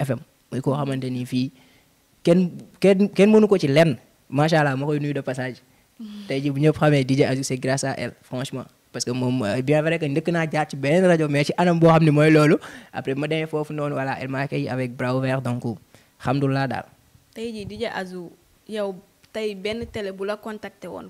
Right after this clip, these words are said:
Speaker 2: pour que nga ñëw def ak ñoom émission, comme def ak direct ak ñoom, di
Speaker 1: Mhm.
Speaker 2: def animation bii nii ngay def. Yow
Speaker 1: Mhm.
Speaker 2: pare nga pour dem wala da ngay toog pour am leneen looy xaar?
Speaker 1: <laughs> L'animation, c'est mon métier. Waxuma sax télé, fi ma toog nii, bu ñu ma woon ne ma programme nii, nii, nii rek,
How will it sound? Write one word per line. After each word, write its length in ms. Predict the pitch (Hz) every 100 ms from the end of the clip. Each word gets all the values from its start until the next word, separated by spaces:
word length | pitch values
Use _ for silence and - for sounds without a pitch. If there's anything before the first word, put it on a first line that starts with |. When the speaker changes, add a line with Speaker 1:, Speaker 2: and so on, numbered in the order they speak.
| -
Speaker 2:
pour 180 | 240 233
que 80 |
nga 160 | 208 196
ñëw 240 | 202 190
def 260 | 185 208 220 -
ak 120 | 190 202
ñoom 200 | 190 165
émission, 560 | - 190 190 165 165 185
comme 240 | 196 196 180
def 180 | 196 202
ak 100 | 190
direct 340 | 202 202 196 -
ak 140 | - 180
ñoom, 260 | 185 180 208 _ _ _
di 140 | - 131
Speaker 1:
Mhm. 120 | 135
Speaker 2:
def 220 | 160 208 - _ _
animation 600 | 185 208 208 196 - 175
bii 180 | 170 185
nii 140 | 185 165
ngay 180 | 160 160
def. 200 | 110 _ _ _ _ _
Yow 180 | - 120
Speaker 1:
Mhm. 80 | 135 _ _
Speaker 2:
pare 220 | 220 233
nga 120 | 220 196
pour 200 | 202 190
dem 240 | 196 233
wala 160 | 208 208
da 120 | 190
ngay 160 | 202 202
toog 140 | - 185
pour 140 | - 185
am 180 | - 185
leneen 280 | 190 190
looy 100 | 180 185
xaar? 280 | - 135 -
Speaker 1:
<laughs> 580 | 175 196 - - 220 - - - 302 262 - _
L'animation, 500 | 151 175 180 180 208
c'est 100 | 196
mon 140 | 151 143
métier. 340 | 139 131 135 - _ _ _ -
Waxuma 260 | 175 226
sax 160 | 214 220
télé, 180 | - 135
fi 80 | 156
ma 120 | 202
toog 160 | 202 165
nii, 200 | 143 135
bu 80 | 147
ñu 60 | 185
ma 60 |
woon 80 | 185
ne 60 | 160
ma 120 | 156
programme 480 | 151 160 156 151 143
nii, 120 | 143
nii, 120 | 143 139
nii 100 | 131
rek, 160 | 147